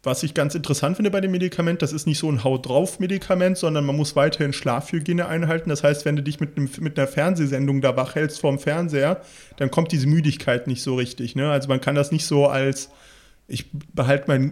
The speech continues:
ungesunden Lebensstil weiter und, äh, mach alles mit Medikamenten, sondern nee, du musst halt auch deine Schlafhygiene anpassen, aber du wirst belohnt dadurch, dass dann das Schlafen auch besser funktioniert. Das finde ich schon mal ganz ansprechend, finde ich zumindest.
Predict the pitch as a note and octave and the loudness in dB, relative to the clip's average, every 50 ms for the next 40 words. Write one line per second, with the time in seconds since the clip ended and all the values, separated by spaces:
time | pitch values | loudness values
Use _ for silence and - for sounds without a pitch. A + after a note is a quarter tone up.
0 | - - E3+ E3+ D#3+ D#3 C#3 D3+ D3+ D3 D#3 D3 C#3 C#3+ D3+ D#3+ D3 - - - | 0 0 0 2 2 2 0 0 -2 -2 -4 -4 -2 0 0 0 0 -2 -2 0
1 | D3 C#3 B2+ C3+ C3 C#3 D#3+ E3 - - F#3+ F3 F3+ F#3 F#3 F3+ D#3+ - D3 C#3+ | 0 0 4 4 4 4 4 2 0 -2 -2 0 0 0 0 -2 -4 -2 -2 0
2 | C#3+ C#3 C#3 C3+ C3+ - - - C#3 C3+ C3+ C3+ C3+ C3 C3+ C#3 C3+ C3 - - | 0 0 0 -2 -2 -4 -6 -2 0 2 4 4 2 2 0 0 -2 -2 -2 -2
3 | D3 C#3+ C3+ - - C#3+ C3+ C#3+ C#3 C#3 C3+ C#3 - C#3+ C3+ C3+ D3 E3+ E3 - | -2 -2 -2 -2 -2 -2 0 0 0 0 0 0 0 0 0 2 0 0 0 -2
4 | D#3+ C#3 C#3+ C3+ C3+ C3 C3 C3+ C#3+ E3 E3+ D3+ D3 D3+ D#3 D3+ - - D3 C#3+ | 0 2 2 2 2 0 0 0 0 0 -2 -2 -2 -2 -2 -2 -2 -2 -2 0
5 | C#3 C#3+ C#3+ C#3+ - D3+ C3+ C#3 C3+ - - C3+ C#3 D#3+ - - F#3+ E3+ F3+ F#3 | 0 0 0 0 0 0 0 0 0 -2 -2 -2 -2 -4 -4 -6 -6 -4 -4 -2
6 | F3+ F3+ - E3 F3 - - F#3 E3+ - - F#3+ F3 - C#3+ D3 D3 D3 C#3+ D3 | -2 -2 -4 -4 -6 -4 -2 -4 -4 -2 -4 -4 -2 -2 0 0 0 0 0 -2
7 | D3+ - - D#3 C#3 C#3+ D3 D#3 E3+ E3 E3+ D3+ D3 D3 D3 - D3 C3+ - D3+ | -4 -4 -4 -4 -2 0 0 -2 -2 0 -2 -2 0 -2 -4 -4 -4 -4 0 0
8 | C#3 C3+ C3 B2+ - - C3+ B2+ C#3 C#3+ - C#3 B2+ - - C3 - C#3+ C3+ - | 0 0 0 -2 -2 -2 0 0 0 0 -2 -4 -4 -2 -4 -4 -2 -2 -4 -2
9 | C#3+ C#3 C#3 - - C3 B2+ A#2+ A2 - - - B2+ - - - C3+ - - C#3 | -4 -6 -6 -4 -4 -4 -4 -4 -6 -8 -10 -10 -10 -8 -6 -6 -6 -4 -4 -4
10 | B2+ B2+ A#2+ A#2+ B2 A#2+ - - - - _ _ _ _ _ _ _ _ _ - | -4 -4 -4 -6 -8 -8 -10 -12 -16 -18 _ _ _ _ _ _ _ _ _ -2
11 | C#3 C#3+ C#3+ - - - D3 D#3+ E3+ E3 - G3+ A3+ A#3 - - - _ - - | 0 0 0 -2 -4 -4 -2 -2 -2 -4 -4 -6 -6 -6 -8 -16 -20 _ -10 -8
12 | F#3+ F3+ F3 F3+ F3 F#3+ F#3 - - - F3+ F3 F3 F3 F3 F3+ G3 - - - | -6 -4 -4 -4 -6 -6 -8 -10 -10 -8 -6 -6 -4 -4 -4 -4 -6 -6 -10 -18